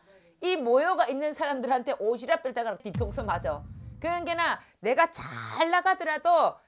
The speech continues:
Speaker 2: 내 할 일만 하고 가. 그래야지 막힘이 없어.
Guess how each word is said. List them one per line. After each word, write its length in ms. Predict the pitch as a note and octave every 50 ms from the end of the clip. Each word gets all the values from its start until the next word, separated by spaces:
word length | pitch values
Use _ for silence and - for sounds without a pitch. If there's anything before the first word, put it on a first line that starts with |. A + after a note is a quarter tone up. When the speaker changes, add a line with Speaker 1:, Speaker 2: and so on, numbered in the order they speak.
| _
Speaker 2:
내 180 | F3 G#3+ C#4 F4+ G#4 A4+ A4+ - -
할 200 | - E4 D#4 D4+ D4+
일만 240 | D4+ D4+ D4+ C#4 A#3+
하고 240 | A#3 G3+ F#3+ F3
가. 220 | D#3 E3+ C#3+ C#3+ - _ _ _ _ _ _ _
그래야지 760 | - E4 F4+ G4 G4 F#4+ F#4 F#4 F#4 F#4+ G4 G#4 G#4+ G#4+ G#4+ - _ _ _ -
막힘이 480 | - A3+ - - - - F4+ D#4+ C4
없어. 460 | G3+ F3+ - - - G#3+ F#3+ E3+ -